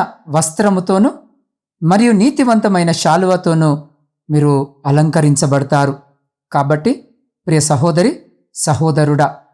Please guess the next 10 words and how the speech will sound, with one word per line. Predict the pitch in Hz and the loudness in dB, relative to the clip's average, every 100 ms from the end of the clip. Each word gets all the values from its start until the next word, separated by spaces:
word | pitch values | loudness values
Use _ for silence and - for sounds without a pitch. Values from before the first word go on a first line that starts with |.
| _ _ 196 | _ _ 0
మీ | 247 - | 0 2
సమస్య | 190 208 262 - 247 - - 160 180 | 0 2 0 2 0 -2 -6 -2 0
ఏదైనా | 214 220 202 175 | 2 2 2 0
కావచ్చు, | 151 143 151 147 - 190 _ _ _ - | 0 0 0 -2 -4 -8 _ _ _ -4
నిజముగా | 139 139 160 156 247 - _ _ _ _ - | 0 2 2 2 0 -4 _ _ _ _ -4
నిష్కపటముగా | 226 - 185 185 262 254 226 202 175 - _ _ _ _ _ | -2 -2 -4 -2 0 0 2 0 -2 -8 _ _ _ _ _
మీరు | 147 165 208 277 - _ _ _ - | -2 0 0 -2 -6 _ _ _ -6
ఈ | 190 208 | 0 2
రాత్రి | 180 - - 233 - _ _ | 0 -2 -2 -2 -4 _ _
ప్రార్థించగలిగితే | 151 139 160 190 190 196 165 170 165 180 | -4 -2 0 -2 -2 -2 0 -2 -2 -2